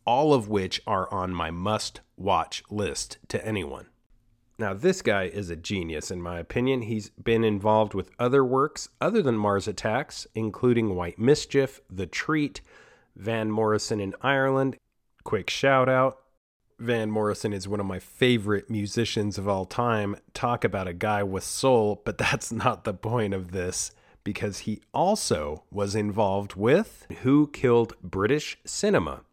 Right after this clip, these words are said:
which was an examination of the current state of the alleged British film industry and its association with the U K government. So here we have extreme insight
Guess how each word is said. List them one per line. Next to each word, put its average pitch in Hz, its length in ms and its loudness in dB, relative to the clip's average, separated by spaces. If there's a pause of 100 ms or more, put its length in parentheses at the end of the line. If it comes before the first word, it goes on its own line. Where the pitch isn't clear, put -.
(360)
which 117 260 -2
was 113 440 4
an 110 120 0
examination 117 760 0
of 90 140 -4
the 98 80 -6
current 120 360 0
state - 380 0
of 107 140 -2
the 107 120 0
alleged 104 640 0
British 101 460 0
film 151 320 2
industry 98 480 0
and 90 100 -2
its 87 200 -8
association 110 880 0
with 104 200 0
the 113 80 2
U 92 260 -2
K 85 440 -4
government. 120 540 2
So 95 200 -2
here 147 300 2
we 135 260 -2
have 107 460 -2 (640)
extreme 160 920 2 (180)
insight 135 540 2